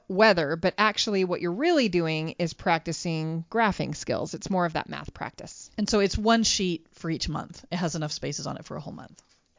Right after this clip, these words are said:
Speaker 1: And then the next sheet is just a blank narration page. It has an area at the top that has a space for drawing a picture.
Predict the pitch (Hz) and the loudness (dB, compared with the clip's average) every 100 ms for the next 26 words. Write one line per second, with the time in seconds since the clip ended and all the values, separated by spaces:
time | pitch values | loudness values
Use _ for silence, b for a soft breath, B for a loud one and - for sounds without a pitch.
0 | _ 226 226 220 214 226 359 453 - - | _ 2 4 4 4 4 2 0 0 0
1 | 208 - 208 - 214 - 190 165 - 185 | 0 0 -4 -2 -4 -4 -6 -6 -8 -4
2 | 208 214 - - - - 196 180 170 170 | -2 -4 -6 -14 -8 -2 2 4 2 2
3 | 175 160 156 147 165 208 247 254 240 - | -2 -4 -8 -8 -8 -6 -4 -2 -4 -2
4 | 202 208 214 214 - - - - 226 254 | 0 2 2 0 -4 -8 -10 -6 -2 -2
5 | - 226 - 196 208 214 196 - 196 - | -2 -6 -4 -4 -2 -2 -4 -6 -6 -6
6 | - 208 208 - 190 214 190 175 208 - | -2 -2 0 -2 2 2 2 0 -2 0
7 | 294 | 0